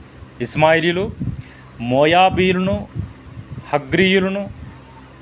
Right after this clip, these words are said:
గెబూలు వారును, అమ్మోనీయులను,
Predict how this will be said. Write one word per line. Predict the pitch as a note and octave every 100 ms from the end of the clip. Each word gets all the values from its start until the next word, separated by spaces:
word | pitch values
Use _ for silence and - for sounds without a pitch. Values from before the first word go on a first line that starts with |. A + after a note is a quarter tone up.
| - D3
గెబూలు | D3 A#3 A3
వారును, | F#3 F3 E3 E3+ D3 -
అమ్మోనీయులను, | A#2 B2 C#3 G3 G3+ F#3 F3+ E3+ E3+ E3+